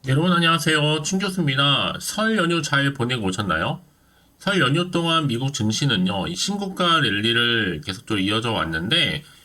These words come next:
이제 연휴 또 끝났으니까 여러분들 우리 K 증시, 국내 증시도 한번 힘차게 달려보면 좋겠습니다. 네, 그럼 오늘 저랑 함께 보실 종목, 바로 가온칩스 종목 좀 가지고 나왔어요. 이 종목 내가 최소 한 주라도 갖고 있어 하시는 분들이나 또 기존 주주님들,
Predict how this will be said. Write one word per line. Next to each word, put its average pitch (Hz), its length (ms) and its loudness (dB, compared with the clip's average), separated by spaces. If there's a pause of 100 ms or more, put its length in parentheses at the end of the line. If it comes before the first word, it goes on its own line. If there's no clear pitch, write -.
(120)
이제 135 220 2
연휴 143 220 2
또 170 140 0
끝났으니까 156 760 0
여러분들 95 480 0
우리 113 300 -2
K 165 280 -2
증시, 107 420 -2 (280)
국내 117 360 0
증시도 98 480 -4
한번 104 460 -2
힘차게 147 540 -2
달려보면 95 680 -2
좋겠습니다. 92 760 -4 (520)
네, 113 180 0
그럼 143 220 0
오늘 170 160 2
저랑 151 200 2
함께 180 440 0
보실 151 360 2
종목, 123 440 -4
바로 101 320 -2
가온칩스 143 800 0
종목 123 240 -2
좀 113 160 -2
가지고 107 300 -2
나왔어요. 104 560 0
이 147 100 2
종목 165 220 0
내가 156 220 2
최소 185 300 0
한 196 240 -2
주라도 190 360 0
갖고 160 340 -2
있어 160 240 0
하시는 147 260 0
분들이나 123 640 0
또 101 140 -6
기존 139 400 0
주주님들, 117 840 2